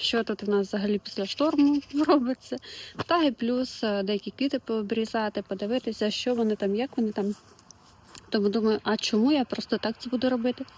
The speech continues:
А візьму-ка я вас з собою. Тому ходімо, подивимося, що там у мене з квітами.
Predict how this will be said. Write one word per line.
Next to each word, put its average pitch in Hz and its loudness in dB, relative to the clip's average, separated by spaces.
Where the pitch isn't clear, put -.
А 254 6
візьму-ка 262 4
я 214 2
вас 214 0
з - -6
собою. 220 -2
Тому 247 6
ходімо, 214 4
подивимося, 190 0
що - -2
там 240 0
у 196 0
мене 190 2
з - -4
квітами. 180 -2